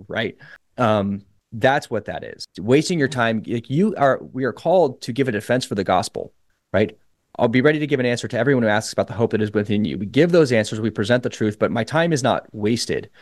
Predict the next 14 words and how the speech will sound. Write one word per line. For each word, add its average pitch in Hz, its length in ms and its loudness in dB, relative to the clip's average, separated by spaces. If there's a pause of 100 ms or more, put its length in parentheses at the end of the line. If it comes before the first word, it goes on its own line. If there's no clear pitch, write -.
(220)
because 117 280 2 (120)
ultimately 135 480 2
I'm 147 120 2
not 131 140 0
trying 120 240 -2
to 107 60 -6
convince 101 340 -4
Dan 104 180 -2
McClellan. 64 460 -6 (360)
I'm 110 100 0
not 120 100 4
trying 143 280 0
to 127 60 -2
convince 104 520 -2